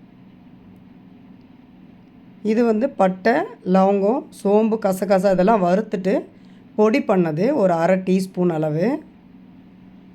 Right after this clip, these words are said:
பிரியாணி மசாலா ஒரு டேபிள் ஸ்பூன் அளவு, இஞ்சி பூண்டு பேஸ்ட்டு, கசூரி மேத்தி கொஞ்சம்,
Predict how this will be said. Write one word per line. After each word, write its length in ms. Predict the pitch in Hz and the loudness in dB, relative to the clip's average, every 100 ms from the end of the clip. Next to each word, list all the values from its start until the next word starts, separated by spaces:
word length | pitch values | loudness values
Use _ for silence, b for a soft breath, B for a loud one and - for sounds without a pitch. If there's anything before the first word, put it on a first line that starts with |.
| - - - - - - - - - - - 175 | -20 -20 -20 -20 -20 -20 -20 -20 -20 -20 -6 0
பிரியாணி 340 | 208 240 254 240 | 2 4 2 0
மசாலா 380 | 196 190 180 208 294 - - - 175 | 0 0 2 2 -2 -8 -18 -6 -2
ஒரு 140 | 190 196 | 0 0
டேபிள் 300 | 180 185 185 196 | 0 0 0 -4
ஸ்பூன் 260 | - 175 160 | -6 -4 -2
அளவு, 300 | 156 156 208 302 - - - - - - - - - - | -4 -2 -4 -4 -12 -20 -20 -20 -20 -20 -20 -20 -16 -4
இஞ்சி 200 | 196 214 254 | -2 0 -2
பூண்டு 220 | 240 196 185 | -2 -2 0
பேஸ்ட்டு, 440 | 185 196 196 202 247 302 _ _ _ - - - - - - | 0 0 -2 -4 -4 -4 _ _ _ -20 -20 -20 -20 -12 -4
கசூரி 440 | 185 185 233 226 196 | -2 -2 -2 0 0
மேத்தி 280 | 175 175 151 | 0 -4 -6
கொஞ்சம், 400 | 147 151 180 233 | -4 -2 -2 -2